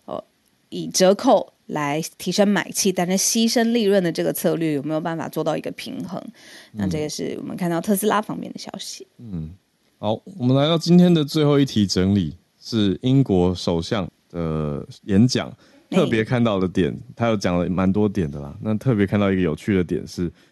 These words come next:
Speaker 2: 说要来加强大家的数学能力。好，那英国首相苏纳克他的内政演说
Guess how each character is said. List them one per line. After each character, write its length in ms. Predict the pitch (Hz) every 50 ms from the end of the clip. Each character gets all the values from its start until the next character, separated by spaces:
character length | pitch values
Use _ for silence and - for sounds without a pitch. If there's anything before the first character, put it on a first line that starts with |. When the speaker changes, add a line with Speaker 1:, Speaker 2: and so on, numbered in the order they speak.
| _ _ _ _ _ _
Speaker 2:
说 160 | - 98 95
要 140 | 104 104 98
来 80 | 95
加 260 | 92 - 120 113 117 113
强 180 | - 95 92
大 160 | 95 104 101
家 140 | 101 104 104
的 80 | 98 90
数 180 | - - 113
学 200 | 95 - - 80
能 260 | 76 76 73 73 80 90
力。 140 | 95 - - _ _ _ _
好， 180 | 90 78 - - _ _ _ _ _ _ -
那 280 | 131 131 127 127 120
英 100 | 120 147
国 140 | 147 139 131
首 160 | 120 113 101
相 220 | 95 123 120 113 104
苏 180 | - - 110
纳 180 | 117 113 104 101
克 280 | 98 - - 107 95 85
他 160 | 85 98 95
的 140 | 90 92 90
内 200 | 110 117 107 104
政 180 | 90 107 98
演 220 | 92 87 80 73 76
说 380 | - - 90 85 82 85 82